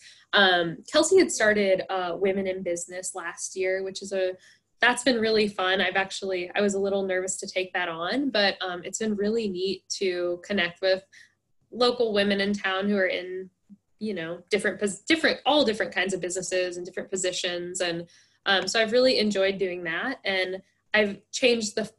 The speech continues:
the format a little bit, um, from what Kelsey had, but I'm really just trying to stick with what she had, 'cause she had so many things going and she did such a good job with it that I don't wanna just uproot anything yet,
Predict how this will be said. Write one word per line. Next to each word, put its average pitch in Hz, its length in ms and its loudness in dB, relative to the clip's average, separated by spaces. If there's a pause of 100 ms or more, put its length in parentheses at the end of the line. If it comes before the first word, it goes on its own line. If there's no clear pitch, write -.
(180)
the 240 100 0
format 202 460 2
a 190 80 0
little 190 340 0
bit, 349 420 0
um, 226 300 -4
from 240 140 -4
what 240 160 -8
Kelsey 220 280 -4
had, 269 240 -2
but 226 160 2
I'm 220 260 0 (640)
really 285 320 4
just 262 200 -2
trying 208 240 4
to 202 100 -2
stick 185 240 0
with 185 140 2
what 185 180 2
she 196 220 -2
had, 175 260 -2
'cause - 120 -10
she 202 100 -2
had 175 260 0
so 208 340 0
many 190 240 0
things 180 260 -4
going 180 260 -2
and 185 100 -4
she 202 100 -8
did 190 160 -4
such 180 200 -6
a 190 60 -4
good 185 180 -2
job 165 260 -4
with 185 160 -4
it 185 140 -2
that 175 100 -4
I 175 140 0
don't 170 260 -6
wanna 170 220 -8
just 165 340 -8
uproot 175 420 0
anything 175 480 -4
yet, 170 280 0